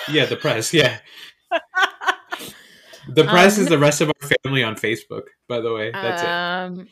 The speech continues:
Speaker 2: um, no, I actually would not need you to be the go-between, 'cause I feel like you
Speaker 1: Yeah.
Speaker 2: would feel so awkward. You would be like, "You know what? Just forget it." Like, if I told you to be the go-between and, like, tell people what's going on with me, you would be like,
Speaker 1: Yeah.
Speaker 2: "Ugh, I really don't want to."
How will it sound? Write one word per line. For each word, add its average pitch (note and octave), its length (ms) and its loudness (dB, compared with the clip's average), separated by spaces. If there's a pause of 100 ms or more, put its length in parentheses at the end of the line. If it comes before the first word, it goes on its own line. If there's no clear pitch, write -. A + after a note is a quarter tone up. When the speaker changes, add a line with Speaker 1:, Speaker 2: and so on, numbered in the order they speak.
(240)
Speaker 2:
um, A#3 600 -4 (120)
no, D#3 460 -6
I F3+ 240 -4
actually A3+ 340 -4
would F#3 180 -8
not D3+ 280 -10
need C#3+ 200 -16
you C3+ 100 -14
to C3 120 -14
be C3 160 -16
the C3 100 -16
go-between, - 760 -20
'cause A3 160 -8
I C#4+ 120 -2
feel D#4 240 -6
like F#4 160 -4
you A3+ 100 -8
Speaker 1:
Yeah. G#3+ 60 -6
Speaker 2:
would A3 100 -4
feel G#3 220 -8
so F#3 260 -6
awkward. - 540 -12
You G#3 80 -8
would B3 80 -8
be D#4 100 -6
like, F#4+ 180 -8
"You B4 80 -4
know C5 120 -4
what? C5 200 -4
Just C5 220 -6
forget F4+ 240 -2
it." - 80 -4 (260)
Like, C4+ 100 -8
if C#4+ 60 -2
I G4+ 100 -2
told G#3 300 -6
you A3 60 -12
to A3 80 -12
be A#3 100 -12
the A#3 140 -6
go-between G#3 640 -10 (300)
and, F#3 160 -8
like, F3 180 -10
tell F3 240 -6
people F3 480 -10
what's D#3+ 240 -10
going D#3 320 -10
on C#3 280 -12
with G#3 200 -12
me, A#3+ 280 -6
you A3 120 -10
would A3+ 140 -10
be A3 160 -6
like, A3 260 -4
Speaker 1:
Yeah. F#3+ 160 -8
Speaker 2:
"Ugh, - 140 -12
I C4+ 80 -2
really A3+ 340 -2
don't D3 220 -6
want D3+ 260 -16
to." D#3+ 240 -12